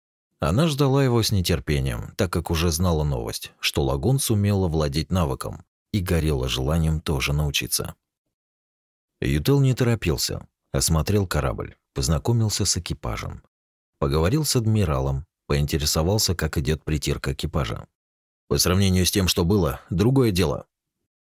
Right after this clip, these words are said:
«Не забывай и учи Амазонку, что с экипажем надо работать, ты знаешь.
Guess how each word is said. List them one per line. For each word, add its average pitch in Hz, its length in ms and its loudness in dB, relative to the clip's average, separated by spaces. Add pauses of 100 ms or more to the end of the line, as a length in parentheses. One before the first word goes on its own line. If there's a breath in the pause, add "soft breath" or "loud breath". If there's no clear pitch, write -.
«Не 113 120 4
забывай 110 480 2
и 104 220 0
учи 95 260 2
Амазонку, 82 720 0
что - 200 -2
с 82 100 2
экипажем 92 560 0
надо 95 240 0
работать, 82 560 -2 (160)
ты 110 100 0
знаешь. 87 440 0